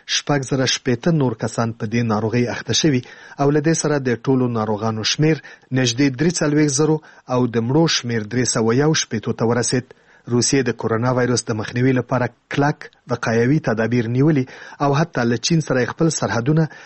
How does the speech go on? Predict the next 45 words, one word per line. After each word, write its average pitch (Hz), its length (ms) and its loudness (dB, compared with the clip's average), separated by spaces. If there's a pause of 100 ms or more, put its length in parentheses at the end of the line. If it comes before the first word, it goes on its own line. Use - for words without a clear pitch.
له 147 160 4
ډېرو 151 260 2 (120)
اروپایي 120 420 -2
هیوادونو 117 480 -2
مخکې 139 460 0
بند 117 200 -4
کړي 123 200 2
وو. 123 120 2 (440)
خو - 100 2
له 147 100 4
دې 156 200 2
سره 170 140 0
سره 156 240 -2
په 147 140 -6
دې 135 120 2
وبا 135 280 2
د 123 140 0
اخته 147 200 -6
کسانو 135 440 -2
شمیر 131 400 -2 (240)
لوړ 123 220 2
شوی 127 320 2
دی. 131 120 0 (400)
د - 40 -6
روسیې 123 260 0
ولسمشر 143 580 0
ولادیمیر 139 480 0
پوتین 143 320 0 (260)
خپلو 123 380 -2
خلکو 143 320 0
ته 120 80 -2
ډاډ 139 280 0
ورکړی 143 360 0
چې 151 160 0 (360)
وضعیت 143 440 0
تر 120 140 -4
کنټرول 117 420 -4
لاندې 147 320 2
دی، 120 160 2 (300)
خو - 140 -4
څارونکي 156 600 2
او 127 180 -6
منتقدان 117 680 -4
وایي 151 200 4
چې - 140 -2